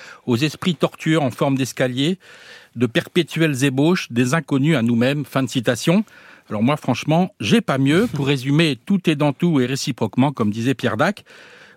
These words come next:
Oui, alors ce matin, je cite beaucoup, à la fois par gentillesse, hein, pour <laughs> applaudir les auteurs des citations, et aussi par flemme,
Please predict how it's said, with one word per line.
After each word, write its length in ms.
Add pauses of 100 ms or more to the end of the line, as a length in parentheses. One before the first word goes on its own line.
Oui, 120
alors 160
ce 120
matin, 280
je 140
cite 280
beaucoup, 420
à 40
la 100
fois 160
par 180
gentillesse, 560
hein, 180
pour 160
<laughs> 60
applaudir 480
les 140
auteurs 320
des 100
citations, 720
et 140
aussi 320
par 200
flemme, 340